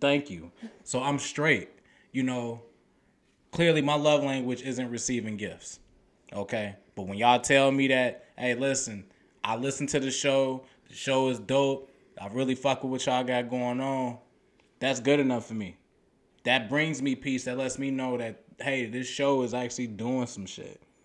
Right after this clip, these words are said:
You know? It's simple like that. You know, there's alternatives to everything.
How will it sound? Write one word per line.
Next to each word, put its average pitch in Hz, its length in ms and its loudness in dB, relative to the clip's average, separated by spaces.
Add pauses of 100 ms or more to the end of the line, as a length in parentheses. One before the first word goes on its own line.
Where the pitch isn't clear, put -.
(280)
You - 120 -2
know? 202 320 -4 (1400)
It's 139 220 2
simple 165 360 4
like 120 280 2
that. 82 240 -12 (680)
You 127 120 2
know, 123 160 0
there's 135 200 0
alternatives 135 840 -4
to 113 140 -6
everything. 107 640 -8